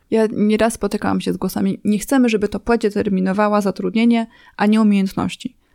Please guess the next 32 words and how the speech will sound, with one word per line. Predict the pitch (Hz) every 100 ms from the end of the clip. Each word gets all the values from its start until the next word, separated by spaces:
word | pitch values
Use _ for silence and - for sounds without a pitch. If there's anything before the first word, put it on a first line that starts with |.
| _
Ale | - 226
w |
tej | 254
chwili | 254 285
tak | 294 285
jest. | - - - _ _
To | -
znaczy, | 220 220 220
że | 220
oceniamy | - 214 226 226 247 240 233 - _
umiejętności, | - 220 214 208 226 240 233
kwalifikacje | - 208 202 - 226 226 214
kandydatów | 214 208 208 214 214
na | 208 196
stanowiska | - 196 190 175 - 233 254 - - -
właśnie | 226 247 294
poprzez | 240 - 247
płeć, | - 196 - - _
co | -
pokazują | 220 220 208 196
i | -
moje | 233 214 214
badania, | 214 196 190 202
i | 220
badania | 226 220 214 208
Alice | 190 196 -
Eagley | 190 190
w |
Stanach | - 196 190
Zjednoczonych, | 180 190 196 190 180
i | -
badania | 214 208 220 214 208